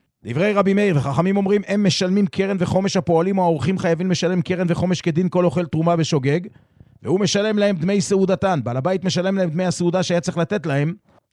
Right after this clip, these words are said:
לאכול." וההבדל בין רבי מאיר לחכמים, שלדעת רבי מאיר אין המאכיל משלם אלא דמי תרומה שהיא בזול, ולדעת חכמים משלם המאכיל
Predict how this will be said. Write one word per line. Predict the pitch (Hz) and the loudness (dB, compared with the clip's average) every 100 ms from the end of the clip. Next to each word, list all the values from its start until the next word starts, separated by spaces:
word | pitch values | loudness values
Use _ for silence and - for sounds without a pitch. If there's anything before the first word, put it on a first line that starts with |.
| _ - | _ -2
לאכול." | 147 151 156 165 113 - _ _ _ _ - | 2 2 4 4 2 -4 _ _ _ _ -8
וההבדל | 104 120 175 | -6 0 0
בין | 190 180 | 2 0
רבי | 170 | 2
מאיר | 175 190 | 2 0
לחכמים, | 180 156 160 190 | -2 0 0 0
שלדעת | 170 165 175 175 | -2 0 0 0
רבי | 170 170 | 0 0
מאיר | 185 175 | 0 -2
אין | 165 196 | -2 -2
המאכיל | 190 180 170 190 | 0 0 0 -2
משלם | 156 165 190 | 0 0 0
אלא | 180 | -2
דמי | 139 175 | -2 -2
תרומה | 170 160 180 | 0 0 0
שהיא | - 180 | -2 0
בזול, | 165 135 196 113 | 0 2 0 0
ולדעת | 101 120 135 | -4 -8 -8
חכמים | 151 190 240 214 220 - _ - | -4 0 2 0 -2 -10 _ -2
משלם | 135 160 165 175 208 214 | 2 2 2 0 0 0
המאכיל | 185 175 147 196 147 | 0 0 0 0 0